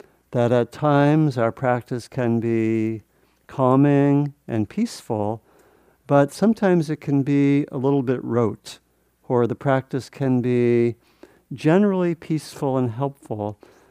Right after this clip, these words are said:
but we may not have so much, uh, clarity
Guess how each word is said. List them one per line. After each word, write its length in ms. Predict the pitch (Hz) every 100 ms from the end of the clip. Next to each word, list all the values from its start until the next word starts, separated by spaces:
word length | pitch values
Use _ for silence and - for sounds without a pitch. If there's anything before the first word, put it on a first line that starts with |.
| _
but 160 | 139 143
we 160 | 143
may 220 | 143 151 156
not 180 | 156
have 320 | 131 131 127 113
so 220 | 143 127
much, 560 | 127 127 123 - -
uh, 320 | 131 120 120 123
clarity 760 | - - 143 156 151 113 104 101